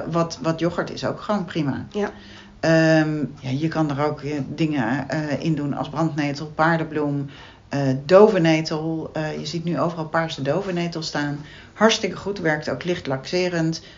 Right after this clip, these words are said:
Speaker 1: Doe er niet te veel van in, maar een beetje kan ook echt wel je darmen weer op gang brengen. Dus dat zijn allemaal dingen waarvan, eh, maar ananas ook, hè? En dan zit ze
Speaker 2: Ja, die ananas.
Speaker 1: Precies,
Speaker 2: Ja.
Speaker 1: daar word je weer gelukkig van. Is goed voor je huid en je haar en, eh,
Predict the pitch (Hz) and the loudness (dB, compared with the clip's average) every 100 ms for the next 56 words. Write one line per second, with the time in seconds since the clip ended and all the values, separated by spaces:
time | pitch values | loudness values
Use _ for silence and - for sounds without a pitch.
0 | - 170 170 165 165 156 - 160 160 156 | -4 0 2 4 2 0 -6 -2 0 2
1 | 143 135 131 139 127 139 156 147 139 120 | 2 0 2 0 0 0 -2 0 0 0
2 | 156 160 196 202 139 143 135 127 - - | 2 4 6 4 -2 0 0 -2 -8 -4
3 | 135 131 135 208 202 185 170 160 160 160 | -2 0 0 0 -2 -4 -8 -8 -4 -4
4 | 151 147 147 151 - - - - 180 220 | -4 -6 -6 -10 -14 -18 -18 -8 4 6
5 | 240 277 - 285 269 226 226 202 202 196 | 8 8 8 8 8 6 6 6 4 4
6 | 185 180 165 160 - - 202 - 247 233 | 2 4 4 4 0 -4 -2 2 6 6
7 | 185 160 - 139 139 196 262 208 180 170 | 4 0 2 2 2 0 2 2 0 -2
8 | 165 165 - 208 220 202 - 226 170 156 | -4 -6 -6 -4 -2 -4 -2 -2 -2 -4
9 | - - 226 277 262 - 254 196 196 - | -10 -4 -2 0 0 0 0 0 -2 -2
10 | 165 156 - 254 262 - 220 208 202 - | -2 -2 0 -2 -2 -2 2 2 -2 -8
11 | - - 175 - 175 165 165 170 160 156 | -16 -4 -2 -2 -4 -2 0 2 2 2
12 | - 156 151 165 170 160 156 - 147 135 | -2 -4 -2 0 2 2 2 -2 -2 0
13 | 139 131 135 | 0 0 -2